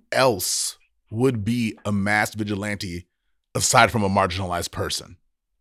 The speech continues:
I mean, if you want to think about, like, the fir-, I mean, you are living under whatever conditions you're living in, and you want to strike out, but you know you can't go out as a woman, as a black person, as an Asian person, as a, a Latinx person.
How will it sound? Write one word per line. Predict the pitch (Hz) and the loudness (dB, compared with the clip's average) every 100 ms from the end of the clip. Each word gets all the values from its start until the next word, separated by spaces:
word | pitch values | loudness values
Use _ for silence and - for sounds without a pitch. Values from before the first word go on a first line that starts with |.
| _ - | _ -4
I | |
mean, | 117 110 | -2 0
if | 113 131 | -2 0
you | |
want | 120 127 | 0 0
to | |
think | 131 120 | 0 0
about, | 110 | -2
like, | 107 | -2
the | 98 | -8
fir-, | - 107 | -8 -4
I | |
mean, | 110 104 | -2 -2
you | 101 113 123 127 127 123 | -4 -2 0 0 0 0
are | 104 | -2
living | 104 107 104 98 | -2 -4 -4 -6
under | 98 95 | -6 -6
whatever | 95 98 104 | -4 -2 -2
conditions | 110 107 107 107 | -4 -4 -4 -4
you're | 95 | -6
living | 104 107 95 | -6 -4 -6
in, | 90 87 | -6 -8
and | 95 | -10
you | 104 | -8
want | 101 101 | -8 -8
to | |
strike | 95 101 92 | -4 -4 -2
out, | 113 | -4
but | - 92 | -4 -8
you | 104 | -4
know | 113 | -4
you | 101 101 | -4 -6
can't | 120 92 | -8 -8
go | 92 95 - | -6 -6 2
out | 101 95 - - - - - - - | 2 2 -4 -14 -18 -20 -20 -16 0
as | 107 95 80 82 - _ - | 4 6 4 -2 -8 _ -4
a | 104 | -2
woman, | 98 98 87 85 87 - | 0 0 -2 -6 -8 -8
as | 90 98 95 90 | -8 -4 -4 -6
a | 98 | -8
black | 92 85 82 | -4 -4 -4
person, | 82 - 87 | -6 -6 -6
as | 90 82 | -6 -6
an | |
Asian | 95 92 95 | -6 -6 -8
person, | 104 92 - 90 | -8 -6 -6 -6
as | 90 87 | -8 -6
a, | 85 | -6
a | 90 - 90 | -8 -10 -6
Latinx | 98 85 92 92 - | -4 -6 -6 -10 -8
person. | - 90 87 85 | -6 -6 -6 -10